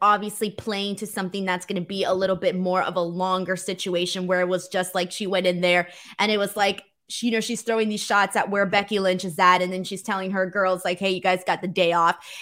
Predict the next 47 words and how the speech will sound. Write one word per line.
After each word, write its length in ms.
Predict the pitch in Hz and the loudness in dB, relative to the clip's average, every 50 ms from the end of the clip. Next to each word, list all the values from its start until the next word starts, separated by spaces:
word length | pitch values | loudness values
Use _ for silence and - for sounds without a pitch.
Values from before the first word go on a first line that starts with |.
| 330 - | -6 0
It 180 | - 302 311 - | 2 2 2 2
wasn't, 420 | 294 330 440 480 330 339 392 - | 2 2 2 4 4 4 2 2
like, 220 | 294 302 277 254 - - | 4 2 2 2 2 4
I 100 | 220 240 | 4 6
would 160 | 240 226 214 | 6 4 2
say, 220 | - - 226 220 208 | 2 2 2 4 4
like, 140 | 196 190 | 2 0
a 40 | 190 | 0
bad 400 | 180 151 180 160 151 185 202 202 180 | -2 0 2 6 6 6 6 6 2
promo 340 | - - 190 160 147 156 170 | -2 -2 -2 0 0 0 -2
or 140 | 170 165 170 | -2 -2 0
anything. 260 | 160 180 - 196 190 | 0 -2 -4 -4 -4
It 140 | 185 240 220 | -2 -2 0
just, 220 | 226 240 - - | 0 -2 -2 0
there 120 | - 254 240 | 2 2 2
wasn't 380 | 214 247 240 220 240 240 240 - | 4 2 2 2 2 0 0 0
any, 460 | 202 214 208 208 202 202 202 156 - _ - | -2 -2 -2 -2 -4 -4 -4 -6 -6 _ -4
anything 380 | 214 214 208 - - 190 190 | -2 -2 -2 -2 -4 -4 -4
interesting 460 | 190 196 190 196 190 - - 196 185 | -4 -4 -6 -6 -8 -10 -8 -8 -6
remotely 500 | 185 180 180 185 180 170 - - 180 170 | -4 -4 -2 -2 -2 -2 -2 -2 -2 -2
about 380 | 123 175 170 175 165 165 160 123 | -2 -2 0 2 2 2 2 0
it. 120 | 131 - - | -4 -8 -4
It 100 | - 196 | -2 -2
was 200 | 190 190 170 151 | -2 -2 -4 -6
just 280 | 147 - 180 180 - - | -6 -6 -6 -6 -6 -6
her 160 | 190 180 175 | -6 -6 -6
coming 260 | 175 - 190 170 170 165 | -6 -6 -6 -6 -2 -2
out 180 | 165 165 156 | 0 -2 -2
and, 180 | 151 165 175 180 | -2 -6 -8 -10
you 80 | - 196 | -10 -8
know, 80 | 180 | -8
it's 120 | 185 180 - | -8 -6 -2
getting, 280 | - 226 220 226 220 - - - - - - - | 0 0 0 0 -2 -4 -8 -16 -20 -16 -2 4
getting 260 | 294 285 311 302 294 | 4 6 6 6 2
it 80 | 285 269 | 2 4
out 140 | 254 247 | 4 4
of 80 | 247 240 | 4 4
the 60 | 247 | 2
way, 200 | 226 226 214 214 | 4 4 4 4
letting 220 | 214 208 202 202 185 | 4 2 0 0 -4
people 220 | 196 180 - 196 | -6 -4 -4 -2
know 140 | 190 180 180 | -2 0 0
that 140 | 175 175 160 | -2 -2 -4
Becky 240 | 170 170 - 180 | -4 -6 -6 -6
Lynch 220 | 165 156 170 170 - | -6 -6 -6 -6 -8
isn't 280 | 170 170 - 175 170 | -8 -10 -8 -10 -10
there. 260 | - - 65 58 - | -10 -10 -10 -12 -14